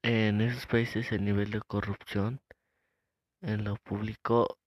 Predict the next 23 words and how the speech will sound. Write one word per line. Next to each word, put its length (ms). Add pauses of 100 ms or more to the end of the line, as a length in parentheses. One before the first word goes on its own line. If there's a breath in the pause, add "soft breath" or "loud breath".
(1700)
señala 500
que 120
en 100
México 420
es 200
en 120
donde 280
hay 280 (640 loud breath)
más 500
corrupción, 880 (1500 loud breath)
en 200
la 200
que 440
se 160
debe 220
de 80
combatir 520
para 280
que 220
este 220
mundo 220
esté 220
bien. 200